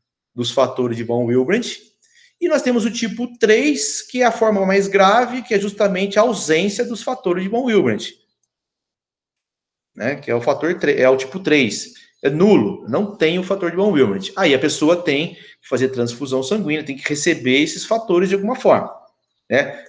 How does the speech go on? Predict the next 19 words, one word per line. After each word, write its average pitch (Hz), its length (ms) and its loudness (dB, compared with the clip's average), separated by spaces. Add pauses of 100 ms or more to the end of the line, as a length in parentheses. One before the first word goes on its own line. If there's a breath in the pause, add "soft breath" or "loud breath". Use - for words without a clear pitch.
Lembrando 131 640 4
que 117 420 -8 (240)
o 117 120 -6
fa-, 127 240 2
os 131 100 -6
fatores 147 400 0
de 151 60 -8
von 139 180 0
Willebrand 143 400 2 (320 loud breath)
são - 180 -6
extremamente 151 640 -4
importantes 123 720 -2
pra 120 140 0
que 120 100 -10
se - 160 -6
forme 147 380 2
ali 139 100 0
aquela 151 240 2
ponte, - 800 2